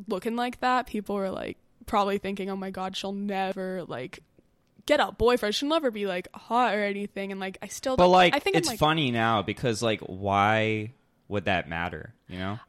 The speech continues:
Speaker 1: I don't know, but, like,
Speaker 2: Do you
Speaker 1: it's
Speaker 2: feel like
Speaker 1: just
Speaker 2: some people base their worth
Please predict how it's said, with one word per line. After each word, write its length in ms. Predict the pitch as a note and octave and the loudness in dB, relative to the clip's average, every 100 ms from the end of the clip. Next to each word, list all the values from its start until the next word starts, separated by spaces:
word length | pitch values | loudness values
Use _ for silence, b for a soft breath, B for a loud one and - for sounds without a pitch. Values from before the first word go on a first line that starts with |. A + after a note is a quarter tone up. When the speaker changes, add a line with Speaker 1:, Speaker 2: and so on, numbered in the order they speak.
| - | -8
Speaker 1:
I 160 | - D#4 | -2 2
don't 280 | D#4+ B3+ | 4 2
know, 420 | A#3 A#3 A#3 G#3 G3+ | 2 6 6 6 2
but, 180 | G#3+ | 0
like, 100 | - | 2
Speaker 2:
Do 40 | C#3+ | 4
you 100 | D3+ | 4
Speaker 1:
it's 80 | - | 4
Speaker 2:
feel 240 | D#3+ D#3+ | 6 8
like 240 | E3+ D#3 | 8 8
Speaker 1:
just 120 | - - | 4 -2
Speaker 2:
some 220 | D3 C3+ | -2 -2
people 720 | - A2+ - B2 B2 B2 C3 _ _ _ _ - | -2 -4 0 2 4 2 0 _ _ _ _ 0
base 300 | G#2+ G#2 - | 2 2 2
their 180 | A#2 G2 | 0 0
worth 460 | F2+ F#2 G2+ A#2 | 0 2 2 -2